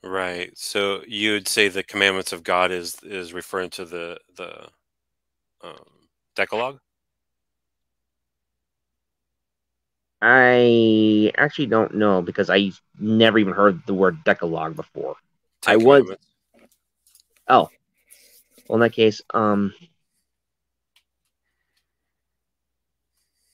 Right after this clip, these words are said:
Speaker 2: there was a word I was gonna s-, I was gonna say, and it farted out of my dang mind.
Speaker 1: That happens to me so much. <laughs>
Speaker 2: I was gonna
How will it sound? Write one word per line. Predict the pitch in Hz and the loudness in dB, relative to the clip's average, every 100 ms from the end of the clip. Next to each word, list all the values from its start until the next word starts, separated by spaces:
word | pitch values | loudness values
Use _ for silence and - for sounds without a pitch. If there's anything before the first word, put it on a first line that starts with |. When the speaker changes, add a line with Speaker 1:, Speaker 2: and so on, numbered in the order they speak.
| _ _ _ _ | _ _ _ _
Speaker 2:
there | 123 | -2
was | 120 | 0
a | 110 | 2
word | 131 147 | 4 4
I | |
was | 120 | 4
gonna | 117 | 0
s-, | 107 - - - | -4 -6 -18 -10
I | 95 | -6
was | 95 | -4
gonna | 104 | -4
say, | 95 123 127 110 | -4 -2 0 0
and | 95 90 | 0 -4
it | _ - | _ 2
farted | 113 113 | 4 4
out | 113 | 2
of | 113 | 0
my | |
dang | 107 113 113 117 110 | 0 -2 -2 -4 -4
mind. | 101 87 - - _ _ _ _ _ _ - - - | -6 -8 -14 -20 _ _ _ _ _ _ -20 -20 -16
Speaker 1:
That | 98 | -12
happens | 95 - - | -10 -12 -18
to | 92 | -18
me | 90 | -18
so | 82 90 | -16 -18
much. | 85 87 - - _ | -18 -20 -20 -20 _
<laughs> | 151 - - 120 _ - - 110 - - | -8 -6 -6 -6 _ -6 -4 -10 -2 2
Speaker 2:
I | |
was | 240 349 | 6 8
gonna | 339 | 6